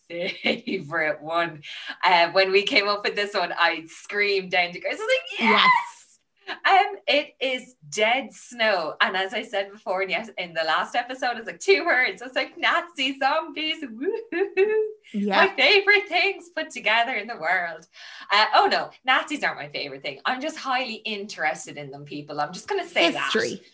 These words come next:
Speaker 2: History's
Speaker 1: History.
Speaker 2: your favorite
Speaker 1: Yeah,
Speaker 2: thing.
Speaker 1: yeah, yeah.
Speaker 2: Yes.
Speaker 1: I d-, no, I also find them just, it, it's incredibly
Speaker 2: Yeah.
Speaker 1: interesting. I'll say no more. So anyway, just the wee synopsis of it is a ski vata-, vacation turns horrific for a group of medical students as they find themselves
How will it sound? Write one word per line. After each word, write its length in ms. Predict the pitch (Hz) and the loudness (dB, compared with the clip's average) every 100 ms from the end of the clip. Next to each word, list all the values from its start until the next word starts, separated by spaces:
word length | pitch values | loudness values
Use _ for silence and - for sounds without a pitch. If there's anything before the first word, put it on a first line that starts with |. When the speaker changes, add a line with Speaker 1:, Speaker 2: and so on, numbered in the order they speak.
| _ | _
Speaker 2:
History's 380 | 330 - 415 | -6 0 2
Speaker 1:
History. 180 | 196 277 | 2 0
Speaker 2:
your 100 | - | -6
favorite 420 | - 185 175 - - | -4 -4 -4 -4 -2
Speaker 1:
Yeah, 80 | 240 | 0
Speaker 2:
thing. 100 | 214 - - | 0 -2 -6
Speaker 1:
yeah, 120 | 370 | 0
yeah. 80 | 339 151 | 2 2
Speaker 2:
Yes. 60 | - - - | -4 -18 -2
Speaker 1:
I 160 | 427 415 | 2 2
d-, 120 | - | -2
no, 140 | 392 381 | 2 4
I 140 | 320 | 4
also 240 | 339 339 - | 2 -2 -6
find 200 | 294 277 | -6 -8
them 120 | 233 | -12
just, 240 | 208 - | -14 -12
it, 160 | 170 175 | -14 -10
it's 200 | - 180 | -12 -12
incredibly 360 | 147 175 214 208 | -14 -10 -6 -6
Speaker 2:
Yeah. 60 | |
Speaker 1:
interesting. 340 | 175 175 160 147 | -6 -10 -14 -12
I'll 140 | 139 | -12
say 220 | - 175 | -6 -6
no 100 | 160 | -4
more. 220 | 147 131 143 | -8 -12 -12
So 220 | 226 214 | -6 -4
anyway, 300 | 226 233 214 | -4 -6 -8
just 260 | 202 196 - _ _ _ _ _ - - _ _ _ | -8 -12 -16 _ _ _ _ _ -18 -18 _ _ _
the 80 | 180 | -12
wee 160 | 214 | -10
synopsis 560 | - 214 180 196 - 180 | -10 -6 -4 -4 -8 -12
of 120 | 147 | -10
it 120 | 127 - | -10 -10
is 240 | 143 143 - - - - - | -10 -12 -16 -18 -18 -14 -12
a 60 | |
ski 340 | 196 - 240 233 | -12 -10 -10 -6
vata-, 420 | 220 220 175 170 - _ | -6 -6 -10 -10 -14 _
vacation 760 | 175 165 170 220 262 165 139 - _ - | -8 -8 -8 -6 -6 -8 -10 -20 _ -12
turns 340 | 214 196 185 | -8 -8 -10
horrific 380 | 190 190 185 170 | -8 -8 -8 -10
for 140 | 156 | -8
a 80 | - | -6
group 220 | 311 381 | -8 -8
of 120 | 254 | -10
medical 380 | 208 254 254 151 | -4 -4 -6 -16
students 460 | 139 123 117 _ _ | -18 -18 -20 _ _
as 140 | 160 165 | -12 -12
they 120 | 175 | -16
find 320 | 170 240 294 | -10 -10 -10
themselves 380 | 269 220 156 | -12 -8 -8